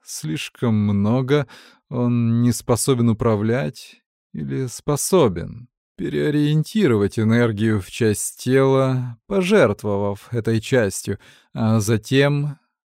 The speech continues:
потоки получилось перехватить не сразу, как и направить. Ирграм в какой-то момент почти поверил, что ничего-то не выйдет, но нет,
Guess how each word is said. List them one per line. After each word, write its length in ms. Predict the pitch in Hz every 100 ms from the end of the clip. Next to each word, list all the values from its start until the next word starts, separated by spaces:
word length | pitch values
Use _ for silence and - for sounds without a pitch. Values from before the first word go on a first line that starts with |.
| -
потоки 560 | 113 - 151 143 -
получилось 680 | 120 131 123 - 127 117 -
перехватить 760 | - 110 104 - 110 110 107 -
не 140 | 107
сразу, 640 | 101 - 120 98 110 - - _ _ _
как 300 | - 147 -
и 40 |
направить. 920 | 147 156 - 175 107 92 101 - _ _ _
Ирграм 540 | 131 131 120 123 120
в 80 | 110
какой-то 400 | - 120 160 139
момент 420 | 127 123 139 123
почти 400 | - 117 - -
поверил, 600 | 120 117 107 113 135 127
что 280 | 123 - 123
ничего-то 640 | 120 123 - 135 135 -
не 180 | 117 113
выйдет, 500 | 110 175 196 117 101
но 300 | 107 113 110 - _ _ _ _
нет, 540 | 123 113 104 90 78